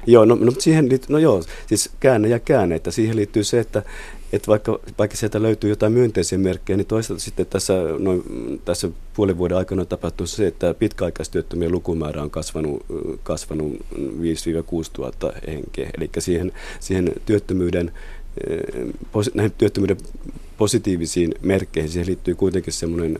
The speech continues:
semmoinen kielteinen seikka, sitten se työttömyyden rakenne on, on mennyt hankalampaan suuntaan.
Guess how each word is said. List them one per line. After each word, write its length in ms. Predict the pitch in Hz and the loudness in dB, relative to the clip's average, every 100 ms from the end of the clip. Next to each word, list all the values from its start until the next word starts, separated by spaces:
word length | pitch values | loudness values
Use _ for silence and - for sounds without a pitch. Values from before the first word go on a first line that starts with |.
| 85 | -6
semmoinen 380 | - 85 85 80 | -4 -2 -2 -2
kielteinen 500 | 95 87 - 82 73 | 0 0 -2 -4 -4
seikka, 340 | 73 73 - | -8 -8 -8
sitten 320 | 90 - 80 | -10 -8 -10
se 120 | 78 | -10
työttömyyden 480 | - 85 - 80 82 | -6 -6 -4 -6 -4
rakenne 400 | 85 85 82 71 | -6 -4 -4 -4
on, 120 | 69 - - | -8 -10 -10
on 260 | 80 73 - - - | -8 -8 -10 -12 -8
mennyt 300 | 82 76 - | -6 -6 -6
hankalampaan 760 | 73 73 - - 71 - - | -10 -10 -10 -10 -10 -8 -8
suuntaan. 540 | - - - - - | -8 -8 -8 -10 -12